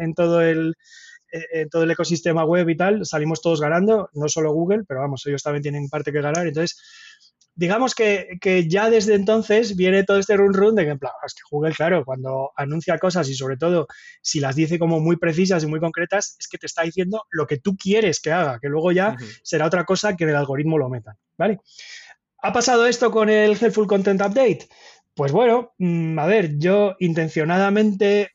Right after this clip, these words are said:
Speaker 1: o no, creo que sí que ha pasado un poco. O sea, yo, yo
Speaker 2: <laughs>
Speaker 1: realmente no te puedo decir si Google lo hacía con esa intención, pero lo que sí te puedo decir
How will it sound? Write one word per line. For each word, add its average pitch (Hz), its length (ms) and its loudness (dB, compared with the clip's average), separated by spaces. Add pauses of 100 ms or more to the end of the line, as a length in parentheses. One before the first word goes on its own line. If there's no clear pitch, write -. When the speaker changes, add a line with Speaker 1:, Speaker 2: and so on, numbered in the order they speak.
Speaker 1:
o 190 180 2
no, 233 280 0 (420)
creo 180 240 0
que 220 80 2
sí 220 160 -4
que 190 80 0
ha 156 60 -4
pasado 135 280 -4
un 131 140 -6
poco. 196 240 -2
O 123 80 -14
sea, 143 200 -4
yo, 170 200 -2 (160)
yo 175 120 2
Speaker 2:
<laughs> 202 300 2
Speaker 1:
realmente 208 60 2
no 190 80 4
te 190 80 2
puedo 196 260 4
decir 190 400 2
si - 160 -4
Google 180 240 2
lo 196 100 4
hacía 202 220 2
con 196 120 2
esa 190 100 0
intención, 202 520 0
pero 131 160 -6
lo 135 100 -6
que 139 100 -2
sí 175 100 -2
te 196 120 0
puedo 202 200 4
decir 202 420 0